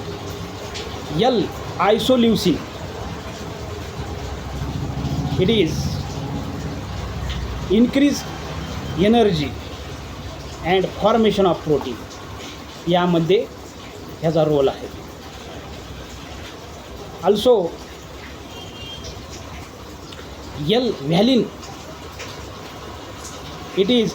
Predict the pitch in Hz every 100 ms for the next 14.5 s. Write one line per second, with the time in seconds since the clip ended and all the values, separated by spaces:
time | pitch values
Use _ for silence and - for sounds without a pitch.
0 | - - 180 202 202 185 160 165 127 -
1 | - - - - - - - - - -
2 | - - - - - - - - 208 220
3 | 254 262 220 226 220 208 170 160 - -
4 | - - - - - - - - - -
5 | - - - - - - - - 143 214
6 | 254 180 202 208 226 196 143 - - -
7 | - - - - - - - - - -
8 | - - - - - - - 170 180 165
9 | - 160 170 - 185 123 - - - -
10 | - - - - 147 180 220 214 208 131
11 | - - 147 156 175 180 180 - 143 123
12 | 107 101 - - - - - - - -
13 | - - - - - - 170 190 196 240
14 | 233 233 226 240